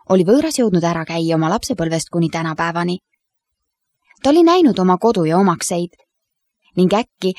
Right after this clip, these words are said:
nägi karjan oma vaimus sedasama, mida võõras oli näinud. Väike, alasti savihurtsik lagedate väljade keskel. Lapsed mängimas tolmus ja liivas. Silmapiiril paar kidurat palmirootsu.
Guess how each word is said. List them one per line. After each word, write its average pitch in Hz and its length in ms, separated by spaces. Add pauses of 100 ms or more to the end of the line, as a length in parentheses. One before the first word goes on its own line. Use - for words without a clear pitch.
(120)
nägi 196 220
karjan 277 380
oma 220 180
vaimus 226 400
sedasama, 190 520 (240)
mida 180 200
võõras 170 360
oli 175 120
näinud. 175 400 (1200)
Väike, 190 480 (300)
alasti 240 540 (180)
savihurtsik 185 640
lagedate 175 440
väljade 175 380
keskel. 180 420 (920)
Lapsed 180 420
mängimas 175 480
tolmus 233 400
ja 170 80
liivas. 180 460 (840)
Silmapiiril 277 720
paar 214 320
kidurat 160 420
palmirootsu. 175 760